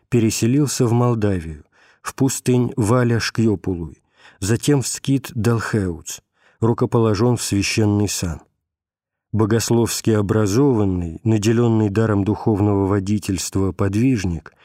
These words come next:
ради собравшейся вокруг него братьи основал и возглавил в тысяча семьсот тридцать третьем году общежительный Поляно-Мирульский скит или Мерло-Полянский,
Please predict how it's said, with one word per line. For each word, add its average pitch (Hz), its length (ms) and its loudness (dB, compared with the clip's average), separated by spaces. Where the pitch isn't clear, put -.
ради 139 300 4
собравшейся 117 840 2
вокруг 110 380 0
него 98 260 2
братьи 131 640 0
основал 117 760 2
и 107 80 2
возглавил 104 840 2
в - 120 -10
тысяча 110 380 -2
семьсот 107 460 0
тридцать 104 420 -2
третьем 98 400 -2
году 110 420 0
общежительный 123 1120 2
Поляно-Мирульский 113 1120 0
скит - 500 -8
или 139 220 2
Мерло-Полянский, 107 1200 0